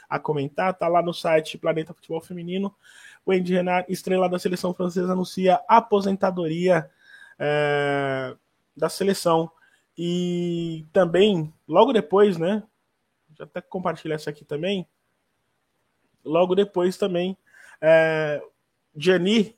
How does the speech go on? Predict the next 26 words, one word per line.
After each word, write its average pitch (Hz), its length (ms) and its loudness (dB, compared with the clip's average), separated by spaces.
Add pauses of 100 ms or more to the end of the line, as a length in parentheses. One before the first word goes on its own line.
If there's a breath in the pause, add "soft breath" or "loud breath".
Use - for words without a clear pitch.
e 180 120 -8
Catotô, 196 720 0 (240)
Maria 165 260 -2
Antônia 170 280 -6
Catotô 160 460 -8
e 156 60 -8
Catotô 160 380 -10
Gianni, 185 400 -4 (420 soft breath)
é, 165 240 2
também 185 360 0
se 185 100 -4
afastam 185 720 2
da 180 100 0
seleção 165 480 -6
enquanto 196 640 6
Diacre 214 440 0
estiver 196 440 -2
no 196 160 -2
comando. 208 480 0
Corinne 180 320 -4
Diacre, 175 460 -4
pra 196 100 -10
quem 185 140 -12
não 202 100 -10
sabe, 180 320 -10
treinadora 175 560 -4